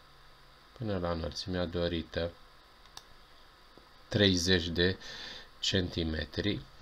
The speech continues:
treizeci de milimetri. Asta înseamnă că dacă mă duc la fiecare,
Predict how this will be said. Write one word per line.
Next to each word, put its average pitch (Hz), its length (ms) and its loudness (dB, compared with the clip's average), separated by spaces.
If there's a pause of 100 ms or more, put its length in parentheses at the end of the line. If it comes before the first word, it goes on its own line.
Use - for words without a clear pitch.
(720)
treizeci 98 380 6
de 87 140 2
milimetri. 85 800 2
Asta 90 220 2
înseamnă 82 440 0
că 110 360 2 (1040)
dacă 101 300 -4
mă 85 140 -2
duc 92 180 -2
la 98 140 8
fiecare, 90 920 -4